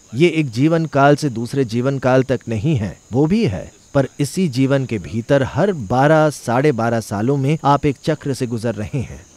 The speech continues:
ज्यादातर लोग कभी इस ओर ध्यान तक नहीं देते कि वही चीजें दोहराई जा रही हैं। ज्यादातर लोग, निन्यानवे दशमलव नौ प्रतिशत लोग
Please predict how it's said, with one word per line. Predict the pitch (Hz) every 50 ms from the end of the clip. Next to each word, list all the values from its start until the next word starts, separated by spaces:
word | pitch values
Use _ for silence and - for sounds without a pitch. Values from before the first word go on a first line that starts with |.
| - 104
ज्यादातर | 104 143 147 156 151 196 180 202 190 156
लोग | 151 143 151 165 165 - -
कभी | 139 123 127 143 190 175 139
इस | 147 135 - -
ओर | - 143 147 135
ध्यान | 98 98 101 120 147 151
तक | 135 165 160 -
नहीं | 170 165 131 123 151
देते | 135 123 117 - - 147 - - - _ _ _ _ _ _ _ _ _ _ _ _ _ _ _ _ _ _ _ _ _ _ _ _ - -
कि | 165
वही | 139 143 160 202 226
चीजें | 190 - 190 165 175 180 151
दोहराई | 131 123 120 123 123 135 147
जा | 131 131 120 117
रही | 113 110 101 - 135
हैं। | 101 - - - - _ _ _ _ _ _ _ _ _ _ _ _ _ -
ज्यादातर | 98 95 139 170 180 175 190 175 147 131 110 80
लोग, | 80 80 78 71 - - _ _ _ _ _ _ _ _ _ _ _ _ _ - _ _ _ _ _ _ _ _ _ _ -
निन्यानवे | 131 147 147 143 143 156 180 196 202 196
दशमलव | 156 143 131 - 151 139 135 135 123 107
नौ | 101 107 139 160 170
प्रतिशत | 160 147 127 - 135 117 - 127 110 - 101
लोग | 104 127 143 147 120 -